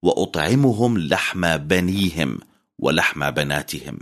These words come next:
ثم هناك النبي ناحوم: "الرب إله غيور ومنتقم، الرب منتقم وذو سخط. الرب منتقم من مبغضيه، وحافظ غضبه على أعدائه.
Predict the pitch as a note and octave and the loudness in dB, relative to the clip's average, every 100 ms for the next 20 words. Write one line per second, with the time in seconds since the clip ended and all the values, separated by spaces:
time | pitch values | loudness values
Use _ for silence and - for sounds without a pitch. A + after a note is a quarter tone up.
0 | - _ _ _ _ _ _ - F3 E3 | -18 _ _ _ _ _ _ -2 0 4
1 | D3 C#3+ G2 F2+ A2+ A2 A2+ F#2 D#2+ D#2+ | 4 4 2 2 2 2 -2 0 0 2
2 | F2+ D#2+ D2 C#2+ D#2+ - D3+ E2 - - | 0 0 0 0 -2 2 2 0 -4 -16
3 | _ _ _ _ - A#2+ F#3 D3 D#3 A#2+ | _ _ _ _ 0 2 2 4 2 4
4 | B2+ C#3+ A#2+ C#3 C3 - F#2+ A#2+ A#2+ D3+ | 4 2 2 0 -2 -6 0 2 4 4
5 | B2+ B2+ B2 - G#2+ D3 E3 C3 - D3+ | 4 4 0 0 2 4 2 2 0 0
6 | - B2+ D#2 G#1 - _ _ _ _ - | 2 2 2 -2 -10 _ _ _ _ -2
7 | F2+ F#2 G#2 G#2+ G#2 A#2+ A2+ D3 D3 D#3+ | 0 2 0 2 2 2 2 2 4 2
8 | A2 C2+ - _ - E2+ F#2+ G2 F2+ - | 2 0 -6 _ -4 0 2 0 0 2
9 | G#2+ - G2 - D2 - - _ _ _ | 2 2 0 0 -2 -4 -18 _ _ _
10 | _ _ _ _ _ _ - A#2 C#3+ E3+ | _ _ _ _ _ _ -2 2 2 2
11 | E3 D#3 E3 D3 E3 - D#3 D3+ C3 A2 | 2 2 0 2 0 2 2 2 2 2
12 | C#3+ B2+ C3 A2+ B2 A2+ B2+ F#2 F2 E2+ | 2 2 2 4 2 4 2 2 2 0
13 | - - - F#2 G2 - D3+ E3+ - C3 | -2 -12 -4 0 2 4 4 4 4 2
14 | G#2 G2 C#2+ D#2 E2 G2 F#2 E2+ D#2+ C#2 | 4 2 2 0 2 2 2 2 2 4
15 | E2 D#2+ - D#2 D#2 D#2 D#2+ C2 D2+ | 2 2 0 0 0 0 0 0 -4